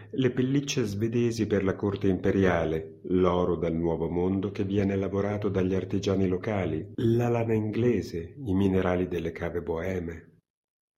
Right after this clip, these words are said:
Questi traffici fanno lavorare un numero incalcolabile di persone,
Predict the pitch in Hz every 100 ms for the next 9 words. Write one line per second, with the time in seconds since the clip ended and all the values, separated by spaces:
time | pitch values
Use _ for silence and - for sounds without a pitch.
0 | _ _ _ - 147 147 135 127 127 123
1 | - 127 123 - 117 113 107 104 104 107
2 | 104 98 95 98 120 110 95 95 95 113
3 | 101 107 107 101 98 98 90 - 85 -
4 | 90 80 82